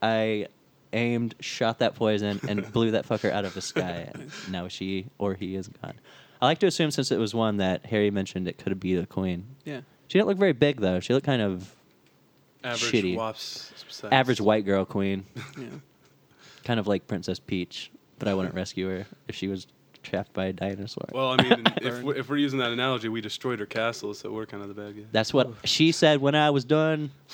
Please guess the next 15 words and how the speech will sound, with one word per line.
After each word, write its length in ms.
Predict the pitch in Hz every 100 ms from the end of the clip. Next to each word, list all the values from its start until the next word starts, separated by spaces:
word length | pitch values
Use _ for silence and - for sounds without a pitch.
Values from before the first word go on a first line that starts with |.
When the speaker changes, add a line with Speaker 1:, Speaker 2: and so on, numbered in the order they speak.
| -
Speaker 2:
<laughs> 420 | 175 - _ _
You 100 | -
just 160 | 110 - -
Speaker 3:
What? 260 | 160 151 -
Speaker 2:
destroyed 260 | 127 123 123
my 40 | 127
Speaker 1:
reconstructing 400 | 123 120 113 127
Speaker 2:
castle. 500 | - - 196 - 262
Speaker 1:
her 60 | 220
castle. 760 | 262 254 196 - - 208 233 -
<laughs> 60 | 196 - - - - - - - - 202 202 196 180 -
Anyway, 400 | 175 131 120 120
should 180 | - 175
we 240 | 170 160
take 340 | 143 202 190